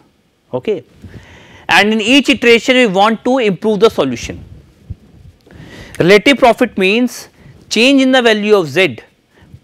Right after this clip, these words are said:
per unit change in the value of variable. Suppose, suppose you increase the vari-, variable x one, x one is in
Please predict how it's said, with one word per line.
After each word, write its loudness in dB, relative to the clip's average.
per 4
unit -2
change 2
in -2
the 2
value -2
of -6
variable. -2
Suppose, 2
suppose 4
you 0
increase 0
the 2
vari-, 2
variable 6
x -4
one, 2
x -6
one 2
is 6
in 0